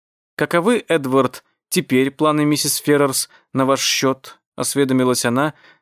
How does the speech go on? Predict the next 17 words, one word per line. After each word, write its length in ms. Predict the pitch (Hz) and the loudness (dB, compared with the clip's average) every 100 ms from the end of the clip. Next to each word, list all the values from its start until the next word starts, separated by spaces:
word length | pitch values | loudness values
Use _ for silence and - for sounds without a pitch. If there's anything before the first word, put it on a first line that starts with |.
| _ | _
когда 280 | 127 117 131 | -6 -2 -2
после 300 | 131 120 131 | -4 -6 -6
обеда 460 | 123 104 135 139 | -6 -2 0 0
они 200 | 143 123 | -2 0
расположились 800 | 117 110 110 107 104 135 135 - - _ _ | -2 -2 -2 -2 -2 0 0 -2 -10 _ _
у 60 | 123 | -6
топящегося 800 | 117 - 117 - 117 113 - | -4 -2 -2 -2 -4 -6 -6
камина. 540 | - 101 90 87 85 87 _ _ _ _ _ _ - | -6 -6 -4 -8 -10 -14 _ _ _ _ _ _ -8
"От 180 | 113 113 | -8 -2
вас 220 | 143 135 | -2 -2
по-прежнему 600 | 135 123 151 131 135 135 | -4 0 0 2 2 2
ждут, 240 | 110 135 | 0 -2
что 220 | 139 - 117 | -2 -2 0
вы, 160 | 131 | 0
вопреки 400 | 123 113 110 131 | 0 -4 -4 -4
своим 320 | 127 117 117 101 | -2 -2 -2 -2
желаниям, 560 | 98 104 123 127 123 | -2 -2 -2 -2 -4